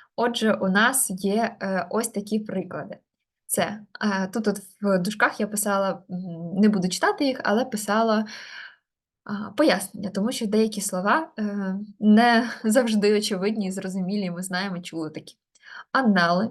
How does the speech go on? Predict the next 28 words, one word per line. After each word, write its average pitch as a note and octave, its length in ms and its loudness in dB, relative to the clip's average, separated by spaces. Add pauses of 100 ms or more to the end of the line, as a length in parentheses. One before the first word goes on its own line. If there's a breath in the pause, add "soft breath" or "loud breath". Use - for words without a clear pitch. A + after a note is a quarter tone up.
(100)
біль. F3 500 -2 (100)
Зверни F#3+ 340 2
увагу, G3+ 360 2
що F3+ 160 -6
тут G#3 240 -4
ми F3+ 280 -2
біль F#3+ 380 -2
пишемо F#3 400 -4
з F#3 40 -8
двома F#3 340 0
літерами, D4+ 380 0
бо F#3+ 140 0
це G#3+ 320 -2 (280)
проєкт G3 440 -4
закону. F#3+ 600 -4 (480 loud breath)
Е, - 300 -4 (100)
є, B3 260 6
звісно, G#3+ 400 2
слово G#3+ 280 4
і G3 40 6
просто G3+ 280 -2
біль, E3+ 220 -2 (180)
як - 340 -4
болить F3+ 340 0
щось. - 360 -10 (500 soft breath)
Була, G#3 680 4 (220)
мото, G3+ 560 0
мула. G3 580 0